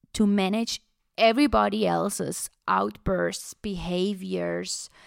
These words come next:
and reactions, right? So you can just be you and decide what you wanna interact with and what not. As a child, you didn't have that opportunity, you know.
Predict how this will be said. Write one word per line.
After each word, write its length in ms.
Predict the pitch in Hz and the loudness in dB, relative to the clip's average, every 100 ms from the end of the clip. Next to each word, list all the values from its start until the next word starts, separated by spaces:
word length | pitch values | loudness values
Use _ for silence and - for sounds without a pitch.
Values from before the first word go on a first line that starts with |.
| - - | -20 -8
and 220 | 202 190 | -6 -4
reactions, 920 | 180 165 196 - - 185 - - - - | -4 -4 -6 -8 -6 -6 -8 -14 -14 -6
right? 440 | 180 120 92 - _ _ | -4 -2 -4 -10 _ _
So 220 | - 202 | -2 0
you 180 | 208 277 | 4 2
can 280 | - 302 | 2 -2
just 500 | 247 - 175 180 - | -2 -2 -2 -2 -6
be 80 | - | -4
you 480 | 196 165 180 170 190 | -4 -4 -4 -2 -2
and 220 | - 202 | -2 -2
decide 680 | - 180 - 302 294 226 262 - - _ _ _ _ | -2 -6 2 6 8 6 0 -6 -20 _ _ _ _
what 220 | 214 220 | -2 0
you 60 | 240 | 0
wanna 180 | 208 - | -2 -4
interact 560 | 190 - 170 - _ | -6 -8 -12 -12 _
with 340 | 269 330 - _ _ | -6 -6 -8 _ _
and 140 | 196 | -6
what 180 | 185 - | -6 -6
not. 240 | 190 175 - | -10 -12 -12
As 180 | 180 175 | -12 -10
a 60 | |
child, 360 | 160 - 147 226 | -10 -2 -2 -2
you 60 | 240 | -4
didn't 240 | 185 190 | -6 -8
have 220 | 175 165 | -6 -8
that 160 | 165 165 | -8 -6
opportunity, 720 | 185 - - 180 180 - 269 | -6 -6 -4 -2 -2 -2 -2
you 260 | 311 254 | 2 4
know. 320 | 202 165 180 | 4 2 -2